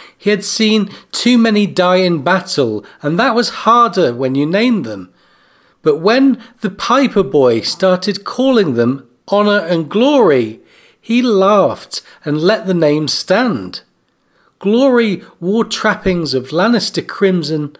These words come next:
Honor was barded in Kingsguard white." And on to question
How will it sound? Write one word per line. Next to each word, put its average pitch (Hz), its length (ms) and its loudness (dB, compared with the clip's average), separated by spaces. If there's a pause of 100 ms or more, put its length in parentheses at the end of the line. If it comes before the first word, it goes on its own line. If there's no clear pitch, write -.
(600)
Honor 147 480 2 (100)
was 160 200 -4
barded 131 640 2
in 123 160 -4
Kingsguard 147 960 -2
white." 117 540 -6 (1300)
And 175 320 0
on 156 240 0
to - 120 -6
question - 760 -4